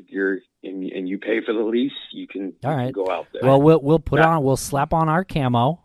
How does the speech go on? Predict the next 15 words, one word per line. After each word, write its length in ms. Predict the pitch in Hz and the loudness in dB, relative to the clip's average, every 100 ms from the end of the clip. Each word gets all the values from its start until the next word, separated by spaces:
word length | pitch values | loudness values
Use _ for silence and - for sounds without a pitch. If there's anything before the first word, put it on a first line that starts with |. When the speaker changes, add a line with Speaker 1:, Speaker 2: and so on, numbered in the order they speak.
| - | -8
Speaker 2:
and 120 | 107 | -2
we'll 180 | 117 120 | 2 2
bring 300 | 110 127 135 | 2 0 2
Speaker 1:
<laughs> 0 | |
Speaker 2:
our, 300 | 135 135 131 | 2 2 2
uh, 220 | 123 123 - - - | 2 0 -2 -8 -4
our 120 | 120 120 | -2 0
Daniel 400 | 123 135 151 147 | 0 2 2 0
Boone 380 | 127 135 143 | 0 0 0
plastic, 640 | 139 131 131 - 156 156 165 | -2 -4 -4 -4 -6 -4 -2
uh, 160 | 160 | -2
rifles, 720 | 160 147 131 131 143 190 - - _ _ | 0 0 0 0 -2 -4 -8 -20 _ _
our 100 | 113 | -4
raccoon 540 | 117 135 - 160 147 135 | -2 -2 -2 -2 -2 -2
caps, 640 | 131 117 156 - - | -6 -6 -6 -8 -12